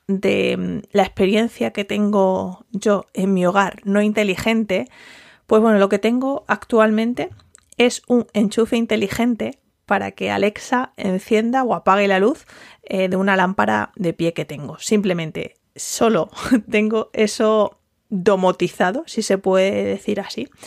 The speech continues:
porque, bueno, he tenido varios intentos, eh, fracasados todos, para conectar el robot aspirador, que tengo el Roborock, a Alexa, para decirle, "Oye, Alexa, pues limpia la habitación".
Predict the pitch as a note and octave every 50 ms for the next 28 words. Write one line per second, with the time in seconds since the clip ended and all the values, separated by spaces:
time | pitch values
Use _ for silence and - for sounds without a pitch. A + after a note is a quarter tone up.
0 | - - - - - - - _ _ - A#3 A#3 B3 A#3+ - C4+ C4 C4+ C4+ C4+
1 | B3+ A#3+ A3+ G#3 A#3 A#3+ A3 G3+ G3+ - - - G#3+ G#3+ A#3 A#3 A#3+ B3 B3 A#3
2 | A3 G#3+ - - _ _ - G3+ G3 G#3+ G#3+ G#3+ A#3 A3+ A3 G#3+ G#3 - - -
3 | - _ A#3+ A3+ G#3 G3+ - A3 A3 A3 A3+ G#3 G3+ G3 G3+ G3+ G3 - - G#3+
4 | G3+ G3+ F#3+ - F#3 F#3+ F#3 F#3 F#3+ F#3 - _ _ _ _ _ _ _ _ _
5 | - A#3+ - - - G#3+ G3+ G3 G#3 G3 - - G#3 G#3 G3+ G3+ - - G#3 G#3
6 | G#3 F#3+ - - - - - - - - _ _ _ - G#3+ G#3 G3+ G3 G3 G3+
7 | G3 G3 G3 - - _ - G#3 G3+ G#3 G#3 - - - F#3+ F#3 F3+ E3+ E3 D#3+
8 | D#3+ D#3+ D#3+ D3+ - - F3 F3 F#3 F#3+ F#3+ G3 F#3+ - - F#3 F#3 F3 F3 G#3
9 | C4 D#4+ - - G3 - G#3 G3+ G3 G3 F#3+ G3 G3+ F#3+ G3 G3 - A3+ C4 -
10 | - - - - - - - - - - _ _ _ _ _ _ - G3+ F#3+ G3
11 | A3 B3 - - - B3 C#4 D#4+ - - G#3+ F#3 F3+ F3 F3 E3+ E3+ - - F#3+
12 | G3 F#3 E3+ F#3 G3+ G3+ F3+ E3+ - - F3+ F#3 G3+ G#3 G3+ - - F3+ D#3+ E3
13 | E3 - - D#3+ D#3+ D#3+ - - E3+ F3 F#3 G3 - G3+ G#3+ G#3+ G#3+ G#3 G3 F#3
14 | F3+ - - - F#3 E3 E3 F3 D#3+ - E3 D#3+ - - F3+ D#3 F#3